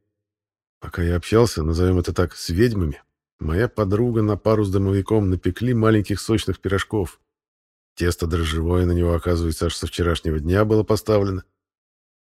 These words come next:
Когда эти двое успели сговориться, я не понял, но вкус и заботу оценил в полной мере. Первую пробу я успел снять, сцапав пирожок прямо из печи,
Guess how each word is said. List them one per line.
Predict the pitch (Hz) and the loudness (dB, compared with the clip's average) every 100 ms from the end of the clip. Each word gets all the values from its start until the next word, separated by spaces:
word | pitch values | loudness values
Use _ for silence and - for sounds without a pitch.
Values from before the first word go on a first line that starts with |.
| - | -6
Когда | 87 78 107 | -4 0 0
эти | 123 - | 0 0
двое | 117 120 117 | 0 4 2
успели | - 113 | 2 0
сговориться, | 104 98 104 104 95 95 | 0 2 2 2 0 0
я | 95 | 0
не | 92 | 0
понял, | - 104 98 85 _ _ _ - | 0 0 2 -2 _ _ _ -8
но | 95 95 | -2 -2
вкус | - - 131 107 | -2 -4 -2 0
и | |
заботу | 92 92 98 92 85 | 0 0 -2 -2 -4
оценил | - 92 90 78 | -2 0 0 -2
в | - | -8
полной | - 98 82 78 | -2 0 0 -2
мере. | 73 67 - _ _ _ _ _ _ _ _ _ _ _ _ 80 | -4 -6 -10 _ _ _ _ _ _ _ _ _ _ _ _ -4
Первую | 80 87 92 | -2 2 2
пробу | 95 104 110 107 | 4 4 6 6
я | 101 | 4
успел | - 104 101 | 4 2 2
снять, | - 110 110 - | 4 2 2 -4
сцапав | - - 110 107 - | -14 0 2 2 0
пирожок | 104 107 107 - | 4 4 4 2
прямо | 101 101 107 | 2 4 4
из | - | 2
печи, | - 80 - | 0 0 -2